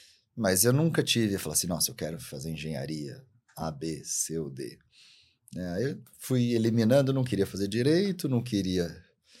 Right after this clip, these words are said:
fazer medicina, tenho pavor de sangue, acabei escolhendo engenharia, cursei em Taubaté, né, formei, vim trabalhar em São Paulo,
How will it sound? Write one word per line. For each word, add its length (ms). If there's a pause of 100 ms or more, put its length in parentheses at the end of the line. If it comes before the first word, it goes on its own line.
(380)
fazer 340
medicina, 720
tenho 160
pavor 400
de 80
sangue, 540
acabei 320
escolhendo 340
engenharia, 760
cursei 840 (220)
em 80
Taubaté, 720 (720)
né, 140
formei, 500
vim 140
trabalhar 400
em 40
São 200
Paulo, 420